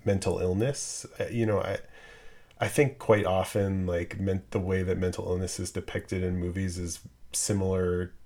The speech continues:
to the way, like, physical violence is depicted in movies, where it's like you get shot and, like, somebody, and, you know, you double over and fall to the ground, or, or,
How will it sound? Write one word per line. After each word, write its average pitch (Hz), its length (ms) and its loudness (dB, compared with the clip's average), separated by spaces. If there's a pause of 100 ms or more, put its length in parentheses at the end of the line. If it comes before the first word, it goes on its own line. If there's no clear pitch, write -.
to 87 720 -2 (100)
the 101 100 -4
way, 92 380 0
like, 87 240 -4
physical 90 460 -2
violence 87 520 -2
is 135 140 -4
depicted 143 540 -4
in 139 180 -2
movies, 143 400 -2
where 95 140 2
it's 90 160 -2
like 87 180 -4
you 90 60 -4
get 92 240 -2
shot - 420 -2
and, 95 160 -4
like, 87 300 -6
somebody, - 580 -6
and, 82 240 -2
you 82 140 -4
know, 85 100 -8
you 87 160 -8
double 90 380 0
over 87 280 -2
and 87 120 -4
fall - 180 -4
to 92 80 -4
the 90 100 -6
ground, 90 520 -4
or, 92 160 -4 (180)
or, 104 160 -2